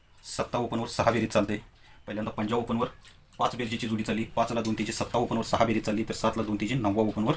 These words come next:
सात बेरजेची जोडी चालायला पाहिजे. तर हा नववा ओपनवर सात बेरजेची जोडी चालते मित्रांनो. याच्या आधीचं जर लाईन ट्रिक पाहायचं असेल तर चॅनलवरील मागील व्हिडिओ तुम्ही जाऊन पाहू शकता मित्रांनो लाईन ट्रिक, याच्या आधीचं लाईन ट्रिक. पण आता हे मधनं मी दाखवायला चालू करतोय. तर हा दशा क्लोज, कट पंजाब क्लोज जर या मार्केटला रिलीज झाला,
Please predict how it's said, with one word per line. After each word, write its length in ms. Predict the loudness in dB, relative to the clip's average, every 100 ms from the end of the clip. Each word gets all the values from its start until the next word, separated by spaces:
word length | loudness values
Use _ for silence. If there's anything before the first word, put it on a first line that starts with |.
| 0
सात 220 | 2 4
बेरजेची 320 | 2 -2 -2
जोडी 140 | -4 -4
चालायला 260 | -4 -4
पाहिजे. 220 | -4 -2 -4 -4 -14 -14 -6
तर 80 | 2
हा 140 | 2 2 -6 -6 -2
नववा 320 | 0 4 2
ओपनवर 300 | 2 0 0
सात 220 | 4 4
बेरजेची 320 | 4 0 0
जोडी 160 | 2 2
चालते 200 | 2 0
मित्रांनो. 300 | 0 0 0
याच्या 200 | 2 2
आधीचं 220 | 0 0
जर 100 | 0
लाईन 160 | 2 0
ट्रिक 140 | 0
पाहायचं 240 | 0 0 2
असेल 200 | 2 2 -2 -14 -6
तर 80 | -2 -2 -4 -4
चॅनलवरील 420 | -2 0 0 2
मागील 220 | 2 2
व्हिडिओ 200 | 0 0
तुम्ही 180 | 0 0
जाऊन 120 | 0 0 -8 -10 -4
पाहू 100 | -2
शकता 220 | -2 -2
मित्रांनो 300 | -2 -2 0
लाईन 140 | 0
ट्रिक, 180 | 0 -2 -6 -16 -20 -12
याच्या 180 | -6 -4
आधीचं 200 | -4 -4
लाईन 120 | -4
ट्रिक. 140 | -4 -8 -12 -20 -8
पण 60 |
आता 140 | -6 -2
हे 140 | -4 -4
मधनं 200 | -6 -4
मी 80 | 0
दाखवायला 240 | 0 0 4
चालू 140 | 4
करतोय. 220 | 4 -6 -12 -16 -20 -20 -20 -20 -20 -20 -10
तर 60 | -4
हा 60 | -2
दशा 180 | 2 2
क्लोज, 220 | 2 -2 -2 -2
कट 120 | 2
पंजाब 240 | 4 4
क्लोज 160 | 2 0
जर 100 | 4
या 80 | 6
मार्केटला 280 | 4 4 2
रिलीज 220 | 2 2
झाला, 140 | 2